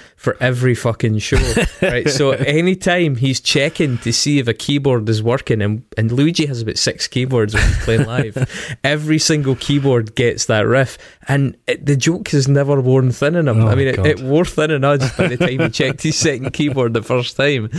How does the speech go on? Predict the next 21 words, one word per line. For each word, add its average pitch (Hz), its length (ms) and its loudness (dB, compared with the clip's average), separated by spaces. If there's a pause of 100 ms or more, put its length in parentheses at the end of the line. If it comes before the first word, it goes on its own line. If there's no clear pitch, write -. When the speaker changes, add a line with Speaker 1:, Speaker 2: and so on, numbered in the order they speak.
(300)
Speaker 1:
But 165 120 -2
for 135 160 -2
him, 143 380 0 (280)
every 135 240 0
single 131 320 -2
time, 127 260 0
he 120 180 0
always 120 460 2
Speaker 2:
Oh, 120 60 4
no, 117 80 2
Speaker 1:
looks 127 140 0
Speaker 2:
it 139 40 0
Speaker 1:
up - 140 -2
for - 100 -6
the - 60 2
Speaker 2:
cuts 160 240 2
Speaker 1:
reaction 120 180 0
Speaker 2:
through 143 160 2
me 139 120 0
Speaker 1:
as 131 60 2
Speaker 2:
like 117 160 0